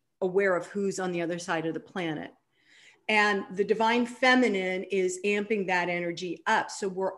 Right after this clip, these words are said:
all shifting our, our frequency up and, um, to a higher, when I say up, I mean a higher consciousness. Not a low level consciousness is,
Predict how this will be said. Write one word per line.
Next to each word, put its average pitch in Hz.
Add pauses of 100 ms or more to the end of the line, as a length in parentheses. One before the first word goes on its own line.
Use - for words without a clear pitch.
all 233
shifting 233
our, 190 (140)
our 170 (460)
frequency 220 (560)
up 226 (680)
and, 214 (100)
um, 190 (440)
to 247
a 233
higher, 254 (480)
when 233
I 240
say 240
up, 247
I 220
mean 226
a 214
higher 233 (240)
consciousness. 247
Not 220
a 214
low 233
level 311
consciousness 214
is, 180